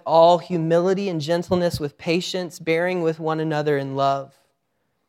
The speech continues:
So as we think about this collection of words, I want us to ask, how do we see these things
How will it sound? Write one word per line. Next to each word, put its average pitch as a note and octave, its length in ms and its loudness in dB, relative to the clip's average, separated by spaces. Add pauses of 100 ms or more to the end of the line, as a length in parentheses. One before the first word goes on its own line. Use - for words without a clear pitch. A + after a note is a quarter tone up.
(140)
So F3 100 -8
as E3+ 60 -4
we G3 80 2
think A3+ 180 2
about F#3+ 260 4
this E3+ 200 -6
collection E3+ 420 0
of D3+ 80 0
words, D3 320 2
I D3+ 60 0
want D#3+ 180 -2
us D#3 140 -10
to - 100 -8
ask, C#3+ 260 -6
how - 280 -6
do C4 80 -8
we B3 160 -8
see F3+ 320 -10
these D#3+ 280 -10
things D3 540 -8